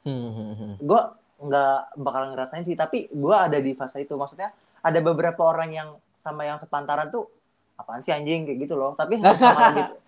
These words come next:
Speaker 2: sama yang lebih tua, gue b-, bisa ngobrolnya, lebih nyambung ngobrol ya, ngerti nggak?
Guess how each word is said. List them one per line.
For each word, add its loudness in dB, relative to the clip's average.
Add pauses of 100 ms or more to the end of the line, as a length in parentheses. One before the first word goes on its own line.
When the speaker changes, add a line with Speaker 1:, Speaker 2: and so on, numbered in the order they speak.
(280)
Speaker 2:
sama 2
yang 0
lebih 2
tua, 2 (500)
gue 0
b-, -4
bisa -2
ngobrolnya, -2 (680)
lebih -4
nyambung -6
ngobrol -2
ya, -2
ngerti -10
nggak? -12